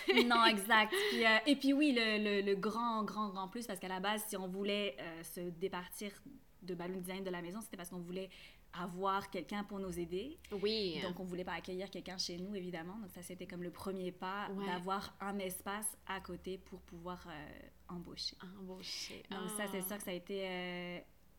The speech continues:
Speaker 2: je pense, notre, notre plus gros game changer pour tout ce qui est comme innovation, développement d'entreprise,
Speaker 1: Ben
Speaker 2: parce que
Speaker 1: oui.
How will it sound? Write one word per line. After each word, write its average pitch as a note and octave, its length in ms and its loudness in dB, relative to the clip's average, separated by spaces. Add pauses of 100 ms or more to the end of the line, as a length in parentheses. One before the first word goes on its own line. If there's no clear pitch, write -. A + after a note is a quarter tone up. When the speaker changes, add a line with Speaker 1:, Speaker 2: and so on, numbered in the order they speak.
(100)
Speaker 2:
je - 80 -10
pense, F#3 220 -10
notre, F3+ 200 -8
notre F3+ 200 -4
plus G3+ 120 0
gros G3+ 200 4
game G3 260 -2
changer F#3+ 380 -2
pour F#3 240 -6 (240)
tout A3 100 -2
ce G#3+ 60 -2
qui G3+ 140 -2 (160)
est - 100 -6
comme F3+ 240 -2 (300)
innovation, G3 500 -2
développement F#3+ 420 -4
d'entreprise, F#3 480 -8
Speaker 1:
Ben G3+ 140 -2
Speaker 2:
parce F#3+ 140 -2
que G3 40 -4
Speaker 1:
oui. A3+ 320 -4